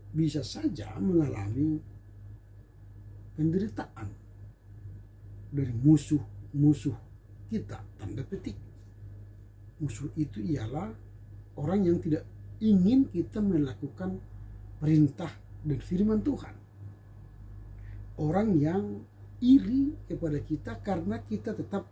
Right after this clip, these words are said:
berjalan pada kebenaran. Itu disebut musuh. Dan kita mengalami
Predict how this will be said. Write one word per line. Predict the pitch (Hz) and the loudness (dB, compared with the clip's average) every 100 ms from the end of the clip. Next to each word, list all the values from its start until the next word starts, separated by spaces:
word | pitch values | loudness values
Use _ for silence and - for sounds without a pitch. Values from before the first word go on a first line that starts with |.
| - | -6
berjalan | 147 151 127 131 139 170 - - | 0 0 0 -4 -4 -4 -6 -10
pada | - 110 143 147 - - - - - - - | -8 -4 -2 -4 -6 -12 -14 -14 -14 -12 -2
kebenaran. | 170 202 160 - - - - - - - - - - | 2 4 2 -4 -10 -12 -14 -14 -14 -14 -16 -16 -8
Itu | 147 139 - 143 | -4 -4 -2 -2
disebut | 123 - 135 143 - | -2 -6 -2 -2 -2
musuh. | 135 143 - 101 - - - - - - - - - - - - - - - - 139 | 2 2 2 -10 -14 -20 -20 -20 -20 -16 -16 -14 -16 -18 -18 -18 -20 -20 -20 -12 -4
Dan | 147 131 120 - - - - - 170 | -2 -2 -4 -10 -14 -16 -16 -12 -8
kita | 160 180 | -4 2
mengalami | 165 160 156 147 233 262 214 190 | 6 6 6 2 0 0 0 -4